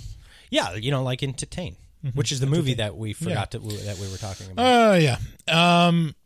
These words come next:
Speaker 2: so and then she starts having a stomach attack, uh, a stomach ache attack. Her, her stomach attacks her,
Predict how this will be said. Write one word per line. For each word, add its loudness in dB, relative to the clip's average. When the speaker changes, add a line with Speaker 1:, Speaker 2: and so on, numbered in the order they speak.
Speaker 2:
so 2
and -4
then -2
she -2
starts -2
having -2
a -4
stomach -4
attack, -4
uh, -4
a -4
stomach -4
ache -4
attack. -2
Her, -2
her 0
stomach 0
attacks -8
her, -14